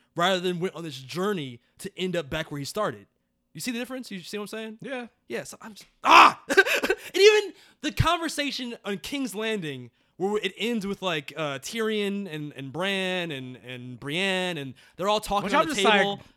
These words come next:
Speaker 2: what the fuck? Like, where Bronn all of a sudden? Now he's the master of coin? Like,
Speaker 1: He got Highgarden. He, all he had to do was hold a crossbow
Speaker 2: Yeah, but
Speaker 1: to
Speaker 2: I thought,
Speaker 1: Tyrion.
Speaker 2: I thought Highgarden had the food, not the money.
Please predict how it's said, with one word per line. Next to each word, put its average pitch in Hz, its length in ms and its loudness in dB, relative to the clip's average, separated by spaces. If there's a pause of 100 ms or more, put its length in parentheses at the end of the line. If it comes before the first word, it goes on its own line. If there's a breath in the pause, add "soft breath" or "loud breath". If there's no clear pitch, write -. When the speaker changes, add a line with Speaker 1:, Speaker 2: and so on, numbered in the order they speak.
(100)
Speaker 2:
what 285 200 -2
the 427 100 -2
fuck? 269 400 6
Like, 196 260 4
where 370 340 0
Bronn 208 640 8
all 208 180 6
of 196 80 2
a 196 60 0
sudden? 190 320 0
Now 196 200 6
he's 226 180 0
the 196 80 -2
master 208 360 4
of 196 120 2
coin? 240 460 2
Like, 175 420 -2 (180)
Speaker 1:
He - 160 -20
got 135 200 -8
Highgarden. 131 720 -8 (140)
He, 131 280 -20 (540)
all 139 120 -4
he 170 120 -2
had 175 80 -4
to - 20 -10
do 202 80 -4
was 190 100 -4
hold 180 220 -4
a - 40 -16
crossbow 233 220 4
Speaker 2:
Yeah, 294 60 8
but 202 80 6
Speaker 1:
to 202 60 8
Speaker 2:
I 240 40 6
thought, 233 280 10
Speaker 1:
Tyrion. 175 280 -6
Speaker 2:
I 196 120 2
thought 247 260 6
Highgarden 202 720 4 (100)
had 170 340 -2
the 143 100 -4
food, 151 480 -6
not 165 220 -6
the 165 80 -4
money. 156 400 -6